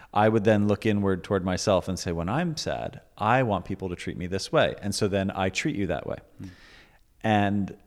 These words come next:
Speaker 1: there's a lot of bias in that behavior, because what if when I'm sad, I want to be consoled, and when you're sad, you want to be left alone?
Speaker 2: Totally.
Speaker 1: Right? So inherent in that is I've put too much of me into that, right? So that's the, like, golden rule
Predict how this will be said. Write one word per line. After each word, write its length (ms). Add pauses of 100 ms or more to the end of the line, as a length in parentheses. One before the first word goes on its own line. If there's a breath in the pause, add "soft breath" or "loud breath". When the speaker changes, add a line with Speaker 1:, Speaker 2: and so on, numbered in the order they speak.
(100)
Speaker 1:
there's 240
a 60
lot 380
of 120
bias 640 (100)
in 120
that 180
behavior, 600
because 520
what 200
if 180
when 300 (100)
I'm 220
sad, 420
I 80
want 140
to 40
be 100
consoled, 580
and 180
when 160
you're 180
sad, 440
you 100
want 140
to 40
be 60
left 220
alone? 400
Speaker 2:
Totally. 280 (140)
Speaker 1:
Right? 240
So 360 (360 loud breath)
inherent 360
in 80
that 260
is 140
I've 180
put 120
too 140
much 220
of 120
me 400
into 280
that, 260
right? 240
So 100
that's 220
the, 340
like, 220
golden 380
rule 480